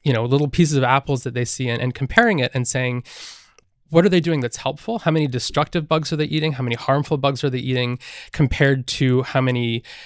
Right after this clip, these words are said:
helpful things to the farmer are they eating? And where's the balance? Where does the balance lie? Are they help-, are they more helpful to farmers, or are they, are they more harmful?"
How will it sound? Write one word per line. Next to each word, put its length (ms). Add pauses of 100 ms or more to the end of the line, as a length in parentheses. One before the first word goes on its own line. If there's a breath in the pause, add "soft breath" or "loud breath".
(140 loud breath)
helpful 380
things 260
to 100
the 80
farmer 640
are 80
they 100
eating? 480
And 200
where's 220
the 120
balance? 380
Where 140
does 140
the 80
balance 380
lie? 240 (400 loud breath)
Are 100
they 180
help-, 360
are 100
they 80
more 260
helpful 440
to 120
farmers, 440
or 60
are 20
they, 260
are 100
they 100
more 200
harmful?" 420